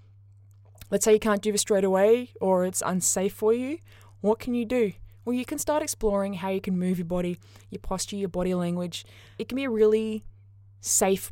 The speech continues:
place to start that may not necessarily be something that's, like, a really big change. So let's say you, you have longer hair and you wanna go straight to a short haircut, that might be something that people might notice.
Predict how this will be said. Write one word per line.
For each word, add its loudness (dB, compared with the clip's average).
place 2
to -6
start 0
that -4
may -2
not -2
necessarily -2
be -4
something -2
that's, -6
like, -8
a -4
really -2
big 2
change. -8
So -8
let's -4
say -4
you, -6
you -6
have -8
longer -4
hair -6
and -6
you -8
wanna -8
go -8
straight -8
to -4
a -4
short -2
haircut, -2
that -8
might -8
be -6
something -4
that -8
people -4
might 0
notice. 2